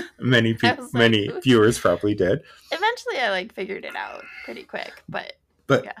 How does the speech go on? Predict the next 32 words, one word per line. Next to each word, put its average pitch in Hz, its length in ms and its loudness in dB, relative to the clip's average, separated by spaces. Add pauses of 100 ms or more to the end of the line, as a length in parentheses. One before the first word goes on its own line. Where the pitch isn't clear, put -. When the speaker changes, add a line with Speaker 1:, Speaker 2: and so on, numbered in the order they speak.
Speaker 1:
I 123 100 4
love 139 260 6
after 131 340 2
that, 98 300 -2
it 104 100 -8
just 110 220 -6
completely 110 680 0
transports 107 680 0
us 101 240 0
to 117 100 0
a 98 60 0
different 98 500 -2
location 127 720 -2
and 107 160 -8
we 101 80 -4
meet 101 260 -6
new 98 140 -4
characters, 104 680 0 (260)
Speaker 2:
Mm-hmm. 202 180 -10
Speaker 1:
and 107 220 -2
we 120 80 0
don't 156 280 0
even 151 300 2
see 104 560 -6
the 101 140 0
original 101 600 0 (720)
surviving 95 540 2
Ghostbusters 90 640 -4
<laughs> - 100 -6
until - 260 2
the 101 100 0
very 95 300 -4